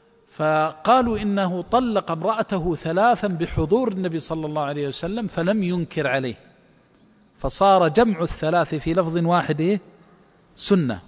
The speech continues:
وهذا يدل على أن الصحابة كانوا يعلمون ومتعارف عندهم أنه إذا قال: "أنت طالق بالثلاث"، أنها تحرم عليه،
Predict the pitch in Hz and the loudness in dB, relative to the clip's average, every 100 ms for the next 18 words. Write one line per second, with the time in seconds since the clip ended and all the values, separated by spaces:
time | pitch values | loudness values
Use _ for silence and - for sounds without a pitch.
0 | - 127 160 170 170 208 160 175 160 151 | -10 -4 0 2 2 2 0 -4 -6 -8
1 | - 185 185 160 185 190 175 165 156 160 | -6 -4 -2 -4 -4 -6 -6 -6 -4 -4
2 | 185 180 107 _ _ _ _ _ 135 143 | -4 -6 -8 _ _ _ _ _ -10 -10
3 | - 143 180 190 151 175 175 139 135 151 | -6 0 2 2 0 -4 -6 -6 -6 -6
4 | 160 165 185 185 180 175 170 190 190 170 | -4 -4 -2 -2 -4 -8 -4 -2 -2 -8
5 | - 185 185 165 190 190 180 226 - - | -8 -4 -4 -4 -4 -4 -4 -6 -10 -20
6 | - _ _ 214 - 190 160 131 135 | -20 _ _ -8 -6 -4 -4 -4 -6